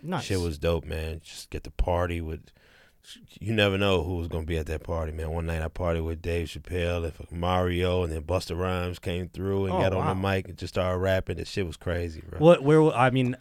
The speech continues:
Speaker 1: not where was the party, but, like, what kind of setting was it? Was it, like, uh,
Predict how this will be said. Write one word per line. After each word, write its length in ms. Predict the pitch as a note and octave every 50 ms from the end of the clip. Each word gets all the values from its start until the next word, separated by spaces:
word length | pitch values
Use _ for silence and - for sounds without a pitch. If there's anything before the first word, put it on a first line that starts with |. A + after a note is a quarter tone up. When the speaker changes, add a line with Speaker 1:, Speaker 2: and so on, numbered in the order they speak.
| A2+ -
Speaker 1:
not 260 | B2 A#2 A#2+ A#2 G#2+
where 200 | G#2 G#2 A2 A2+
was 140 | A2+ G#2+ F#2
the 60 | F#2
party, 220 | F#2 - G#2 G2+ G2
but, 100 | G#2+ G#2+
like, 160 | G2+ G2 -
what 100 | A#2 -
kind 160 | - A2+ G#2
of 80 | G2 F#2
setting 320 | - - A2+ G#2+ G#2 G2+
was 160 | G2 G2 E2+
it? 100 | G2+ G2+
Was 200 | F#2 F#2+ F#2 F2
it, 80 | G2+ G2+
like, 360 | E2+ F#2 F#2+ F2+ F2 D#2+ -
uh, 360 | G2 F#2 F2 E2+ E2 E2 D#2+